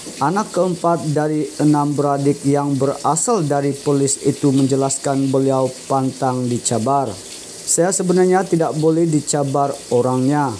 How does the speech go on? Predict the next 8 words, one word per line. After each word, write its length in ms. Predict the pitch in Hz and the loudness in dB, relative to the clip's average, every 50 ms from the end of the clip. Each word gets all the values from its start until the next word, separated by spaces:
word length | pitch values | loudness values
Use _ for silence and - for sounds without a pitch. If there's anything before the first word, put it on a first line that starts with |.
| - - - - - - - | -10 -14 -16 -18 -18 -10 -6
Sekali 480 | - - 135 - - 151 151 151 147 | -6 -6 -4 -2 -2 0 0 0 0
dicabar, 560 | 143 143 139 - 156 151 139 135 143 143 139 | 0 0 0 0 0 0 0 0 0 0 0
saya 320 | - - 151 147 147 113 113 139 | 0 0 0 2 2 2 0 -2
akan 320 | 139 - 143 143 139 139 139 | -2 -4 -4 -2 -2 0 -2
buktikan 560 | 135 127 - - - 143 - 143 139 139 135 | -2 -4 -2 -4 -4 -2 -2 -2 -2 -2 -2
pada 320 | 131 - 139 131 135 131 | -2 -2 -2 0 0 0
mereka 480 | 135 135 135 135 135 135 - 135 135 131 | 0 0 0 -2 -2 -2 -2 -2 -2 0
sebaliknya. 1200 | - - - - - - 165 175 185 175 165 156 147 143 135 131 120 123 127 139 151 151 147 | -2 -2 -2 0 0 0 0 0 0 0 0 0 0 0 0 -2 -4 -2 0 0 0 2 0